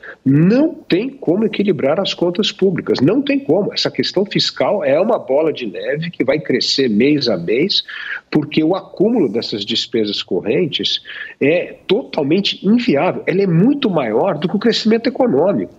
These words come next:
A gente tá falando que as despesas aí correntes, só com isso aí vai custar mais de quatro por cento, e a economia vai crescer um vírgula seis ou dois.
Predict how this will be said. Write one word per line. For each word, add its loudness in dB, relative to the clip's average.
A -4
gente 0
tá -18
falando 0
que 0
as 0
despesas -2
aí 2
correntes, 0
só -2
com -4
isso 0
aí 2
vai 0
custar -4
mais -6
de -4
quatro -8
por -6
cento, -4
e -2
a 0
economia -2
vai -2
crescer -2
um 0
vírgula 0
seis -2
ou -2
dois. -2